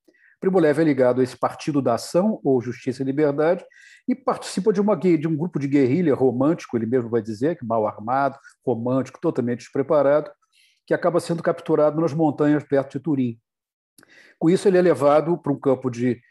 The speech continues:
internamento, perto de Modena, e daí, alguns meses depois, ele vai num comboio com cerca de novecentas pessoas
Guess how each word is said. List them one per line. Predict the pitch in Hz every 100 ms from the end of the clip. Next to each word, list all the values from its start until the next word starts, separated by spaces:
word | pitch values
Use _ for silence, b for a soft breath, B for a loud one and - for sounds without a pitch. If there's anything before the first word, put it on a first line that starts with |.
| b
internamento, | 123 139 135 123 139 185
perto | - 127 -
de | 131
Modena, | 151 139 180 190 202 - b b b b
e | 156
daí, | 160 147 165 185 131
alguns | - 131 151 117
meses | 131 120
depois, | 139 135 143 156 156 - -
ele | 139 143
vai | 135 127
num | 131
comboio | 156 139 139 147 147
com | 127
cerca | - 135 131
de | 123
novecentas | 123 - 185 180 151 - -
pessoas | 123 - 131 135